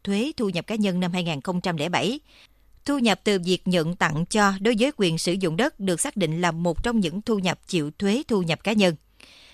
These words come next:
Thuế suất được áp dụng để tính thuế trong trường hợp này là mười phần trăm giá trị tài sản, theo quy định tại khoản hai điều mười sáu Thông tư một trăm mười một trên hai nghìn không trăm mười ba trên T T B T C.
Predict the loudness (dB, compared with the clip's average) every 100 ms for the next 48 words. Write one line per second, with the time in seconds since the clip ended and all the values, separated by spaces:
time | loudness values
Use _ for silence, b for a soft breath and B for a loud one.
0 | -2 2 2 2 -4 -2 -2 0 -2 -2
1 | 0 0 0 0 -2 0 0 0 0 0
2 | 0 0 -2 0 0 0 0 0 -2 -2
3 | -4 0 0 0 -2 -2 -4 -2 -2 -2
4 | 0 -2 -2 B B -2 0 0 0 0
5 | 0 0 0 -2 -2 0 2 2 0 0
6 | 0 -2 -2 -2 0 0 0 0 0 0
7 | 0 0 -2 -2 0 0 -2 -2 -4 -2
8 | -2 0 -2 4 4 4 b b b 2
9 | 4 4 4 2 2 0 0 -2 -2 -2
10 | 0